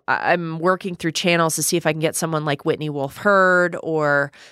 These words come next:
one of these sort of, uh, unicorn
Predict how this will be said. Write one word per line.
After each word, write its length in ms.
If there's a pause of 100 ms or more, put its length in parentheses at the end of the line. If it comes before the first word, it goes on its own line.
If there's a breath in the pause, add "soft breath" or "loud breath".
(120 loud breath)
one 200
of 80
these 560
sort 280
of, 180
uh, 300 (100)
unicorn 840